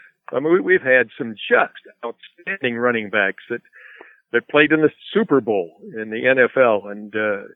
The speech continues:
set records in the N F L. Um, my favorite running back of all time, uh, played for the San Francisco forty-niners. Uh, I'm, boy, I'm lost for a name right now.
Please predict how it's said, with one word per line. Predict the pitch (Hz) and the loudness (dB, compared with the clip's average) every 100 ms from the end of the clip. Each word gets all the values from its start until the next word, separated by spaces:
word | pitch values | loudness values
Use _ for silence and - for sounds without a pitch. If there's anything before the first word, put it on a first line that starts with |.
| - | -2
set | 147 143 | 0 0
records | 123 175 - 135 98 _ - _ - | 2 0 2 -2 -2 _ -20 _ -12
in | 113 | -8
the | 107 110 | -4 -4
N | 104 | -4
F | 95 - | -6 -10
L. | 104 92 _ _ _ _ _ _ _ - | -14 -14 _ _ _ _ _ _ _ -10
Um, | 107 104 104 104 - _ 110 | -6 -4 -6 -8 -18 _ -6
my | 123 156 143 - _ - | 0 0 0 -12 _ 0
favorite | 160 139 135 | 2 2 0
running | 131 139 127 | 0 0 2
back | 123 120 | 2 2
of | 120 113 | 0 0
all | 120 101 - | 0 0 -4
time, | 135 143 110 101 101 - - | -2 0 0 -4 -14 -20 -14
uh, | 107 101 101 - _ _ _ _ _ _ | -12 -12 -12 -18 _ _ _ _ _ _
played | 123 110 | 0 0
for | - 113 | -4 -4
the | 110 101 | -4 -4
San | - 127 110 | 0 0 0
Francisco | 139 120 - 110 | -6 -6 -6 -6
forty-niners. | 139 123 117 113 123 131 107 92 90 - _ _ | -2 -2 0 0 2 2 -2 -6 -14 -20 _ _
Uh, | 107 104 101 - - - | -18 -16 -18 -20 -20 -20
I'm, | 104 101 _ _ _ _ | -20 -20 _ _ _ _
boy, | 135 147 | -2 -2
I'm | 104 104 | -2 -6
lost | 107 110 - | -6 -6 -6
for | 131 117 | -8 -6
a | |
name | 113 135 107 | -4 -6 -6
right | 98 110 | -8 -8
now. | 113 95 | -10 -12